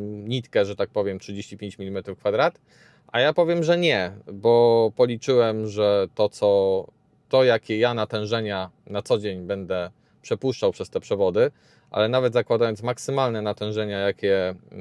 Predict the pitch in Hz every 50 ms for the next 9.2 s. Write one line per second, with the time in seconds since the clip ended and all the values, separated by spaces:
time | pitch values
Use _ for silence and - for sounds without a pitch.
0 | 95 95 92 95 101 - - 104 - 107 104 104 98 - - 98 98 98 - -
1 | 98 95 95 - - - 98 92 90 90 87 87 - _ _ _ _ _ _ _
2 | _ - - 110 - 110 107 - - - 175 175 - - - _ _ _ _ 117
3 | 120 135 127 - 127 110 123 135 123 123 117 - 147 143 139 127 123 113 123 117
4 | 110 123 127 123 127 120 120 - - _ - 127 117 120 113 123 131 127 123 127
5 | 123 123 113 104 110 110 107 104 104 104 - _ _ _ _ _ - - 117 123
6 | 131 - - 117 - 120 110 - 117 110 107 113 110 - 110 104 - - 110 110
7 | 110 107 - - - 98 95 92 87 101 117 131 151 151 - - 123 117 107 101
8 | - _ - 113 113 117 - _ _ _ _ _ _ _ _ _ _ - 127 123
9 | - - -